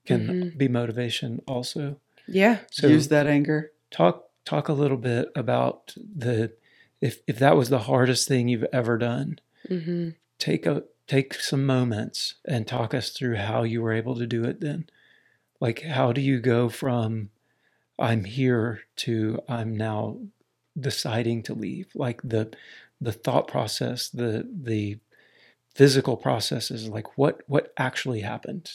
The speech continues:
Speaker 1: to, uh, allow you to do that hardest thing you've ever done?
Speaker 2: Um, family support. Um,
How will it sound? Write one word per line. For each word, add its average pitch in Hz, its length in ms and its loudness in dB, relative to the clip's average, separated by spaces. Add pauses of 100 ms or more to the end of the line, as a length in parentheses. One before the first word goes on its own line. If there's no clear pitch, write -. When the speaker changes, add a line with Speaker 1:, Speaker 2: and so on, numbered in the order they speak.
(100)
Speaker 1:
to, 120 340 0
uh, - 200 -2 (140)
allow 127 440 2
you 131 200 2
to - 160 -6
do 127 340 4
that 117 340 -2
hardest 123 600 -4
thing 113 360 -6
you've 110 180 -8
ever 110 220 -6
done? 165 320 -8 (720)
Speaker 2:
Um, 208 680 4 (120)
family 180 420 2
support. 170 760 -2 (1200)
Um, 175 840 2